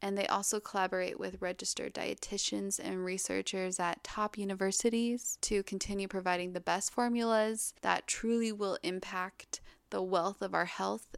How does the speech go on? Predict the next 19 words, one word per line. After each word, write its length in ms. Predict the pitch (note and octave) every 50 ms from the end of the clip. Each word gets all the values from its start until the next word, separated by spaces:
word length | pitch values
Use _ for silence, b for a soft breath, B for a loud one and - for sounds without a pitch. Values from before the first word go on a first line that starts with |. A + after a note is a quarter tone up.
| - _ -
It 140 | A3+ - -
seems 540 | - - - C#4 D4 D#4 E4 D#4+ D#4 D4+ -
as 180 | C#4+ B3+ - -
though 420 | G#3 G3+ - - - - - G#3 G3+
their 140 | G3+ G3
focus 460 | - - G3 F#3+ F#3+ - F#3+ F#3 - F#3+
is 180 | F#3 F3+ F#3+
really 640 | F#3 F#3 F#3+ F#3 F#3 F#3 F#3+ F#3 F3+ F#3 F#3+ G3 G3+ - -
helping 460 | - F#3 F3+ - - F#3 F3+ F3 F3+ - -
our 480 | - F3 E3+ E3 E3 E3 E3 E3 F3 - _
hair, 220 | - - G3 G3
skin, 260 | G3 - - - G3 G3
and 100 | G3 G3+
nails, 580 | G#3 G#3 G3+ G3+ G#3 B3 C4+ C4+ - - - - _ -
along 320 | G3+ F#3+ F#3+ F#3+ F#3 F#3
with 160 | F#3 F#3 F3+ -
our 440 | F#3+ F#3+ F#3 F3 F3 F3 F3+ G3+ - -
metabolism 1040 | G3+ G3 F#3 - G3+ G3+ G3+ G3+ G#3 G#3+ G#3+ G#3+ G3+ - G#3+ G#3+ G#3 G#3 G#3 G#3 A3 - _ _
and 580 | - F#3 F3+ F3+ F3 F3 F3 F#3 F#3 - G3